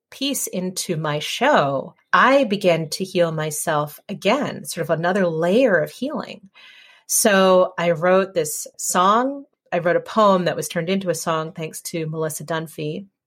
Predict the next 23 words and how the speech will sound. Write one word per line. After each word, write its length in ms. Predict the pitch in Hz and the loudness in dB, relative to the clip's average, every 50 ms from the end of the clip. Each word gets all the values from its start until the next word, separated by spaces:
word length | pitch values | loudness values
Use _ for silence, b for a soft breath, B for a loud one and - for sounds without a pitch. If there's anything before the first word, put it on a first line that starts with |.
| _ - | _ 0
And 280 | 208 202 202 196 - - | 2 4 4 2 2 2
I, 600 | - 190 190 185 185 180 180 180 175 175 - - _ _ _ _ _ _ _ _ - | 2 4 4 4 4 4 4 2 2 0 -4 -8 _ _ _ _ _ _ _ _ -4
I 220 | 202 202 202 202 | -2 0 2 2
sang 640 | 196 - - - - - 214 214 233 262 277 294 262 208 | 2 2 0 0 0 0 2 2 4 4 4 4 2 2
it, 520 | 175 160 156 156 156 - - - - - b b b b b b _ _ | 2 2 0 0 -2 -4 -8 -12 -12 -14 b b b b b b _ _
and 260 | - 196 196 190 - - _ - | -4 -2 -2 -2 -4 -8 _ 0
in 400 | 269 254 269 285 294 294 294 285 | 2 4 4 4 4 2 2 0
singing 680 | 285 - - - - - 285 294 302 285 247 214 190 | 0 -2 -2 0 0 -2 -2 0 2 2 2 2 2
it, 480 | 175 165 160 160 156 151 - - - b b b b b b b b _ _ _ | 0 0 0 -2 -2 -2 -4 -8 -12 b b b b b b b b _ _ _
really 760 | 214 214 233 247 269 302 320 330 320 294 277 254 208 170 151 - | -16 -10 -2 0 2 4 6 6 6 6 4 4 2 -2 -6 -2
got 340 | - 202 190 208 220 214 - - | 2 4 4 4 4 2 2 0
a 120 | 180 175 | -2 -2
lot 680 | 175 165 160 170 180 208 214 226 254 269 269 247 - - | -2 -2 -2 -2 -2 0 2 2 4 4 4 2 0 -2
of 260 | 175 165 156 160 156 | -6 -8 -8 -8 -6
the, 360 | 175 170 170 170 170 - - _ _ _ | -6 -4 -4 -4 -4 -6 -10 _ _ _
the, 320 | - 196 185 175 175 175 185 - | -2 0 0 0 0 -2 -4 -6
the 140 | 180 175 - _ | -6 -6 -6 _
pain. 800 | - - - - - 233 233 233 233 233 233 233 233 240 240 240 - - - _ | -20 -20 -16 -8 -2 0 2 4 4 6 6 6 6 4 4 2 0 -2 -6 _
I, 160 | - 226 453 - _ _ | -10 -10 -10 -10 _ _
it, 160 | 294 269 - _ _ - | -12 -12 -12 _ _ -2
it 200 | 277 220 196 - | -2 0 0 -2
just, 280 | - 294 277 - - - | -2 -2 -2 -2 -2 -4
it 180 | 254 202 196 | -4 -4 -4